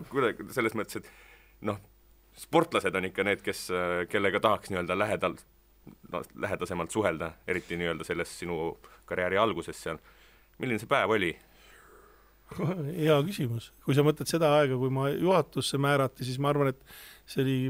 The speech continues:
Speaker 2: mingi üldkoosolek, kus ma esimest korda nii-öelda kohal käisin. Noh, ütleme, suhteliselt võõra inimesena. Et, et, et seal mind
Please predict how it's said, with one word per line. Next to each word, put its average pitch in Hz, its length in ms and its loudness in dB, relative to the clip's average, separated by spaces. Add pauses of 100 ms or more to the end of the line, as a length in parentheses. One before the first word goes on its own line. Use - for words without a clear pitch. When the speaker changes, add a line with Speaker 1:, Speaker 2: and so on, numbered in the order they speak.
Speaker 2:
mingi 143 300 0
üldkoosolek, 170 640 0
kus 110 160 -6
ma 120 80 -2
esimest 113 320 -6
korda 110 280 -4
nii-öelda 104 240 -4
kohal 110 260 0
käisin. 101 320 -4 (760)
Noh, 90 160 -4 (460)
ütleme, 113 420 -4
suhteliselt - 380 -4
võõra 147 240 8
inimesena. 113 500 0 (880)
Et, - 360 -12
et, - 160 -12 (180)
et 110 100 -10
seal 120 200 -8
mind 110 200 -10